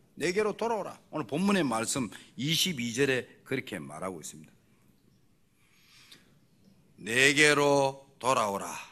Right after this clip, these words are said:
그걸 두 번째로 생각하시고, 정말 하나님이 구원자 맞습니까?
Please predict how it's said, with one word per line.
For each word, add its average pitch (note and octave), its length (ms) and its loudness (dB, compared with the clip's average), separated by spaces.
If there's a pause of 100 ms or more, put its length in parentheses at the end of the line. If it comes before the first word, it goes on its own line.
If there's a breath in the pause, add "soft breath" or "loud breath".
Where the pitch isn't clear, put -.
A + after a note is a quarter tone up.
(1040)
그걸 C3+ 340 0
두 A#2+ 140 -8
번째로 C#3+ 380 -4
생각하시고, A#2+ 500 -12 (1600)
정말 C3+ 460 0
하나님이 C3+ 540 -2
구원자 C#3+ 380 -4
맞습니까? C#3 640 -4